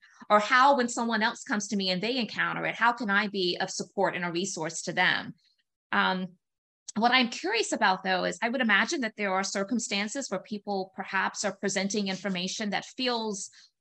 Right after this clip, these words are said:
a little bit as though there's an obligation or responsibility to alert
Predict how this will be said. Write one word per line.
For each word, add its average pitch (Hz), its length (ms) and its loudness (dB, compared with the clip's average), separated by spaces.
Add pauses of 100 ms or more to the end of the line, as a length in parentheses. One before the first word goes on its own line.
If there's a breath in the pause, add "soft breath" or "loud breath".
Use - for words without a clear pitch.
(360)
a 233 80 6
little 277 260 4
bit 247 320 2
as 208 200 -4
though 202 300 4
there's 208 240 2
an 214 140 0
obligation 202 720 2
or 180 80 -4
responsibility 185 920 0
to 185 160 -4
alert 175 300 2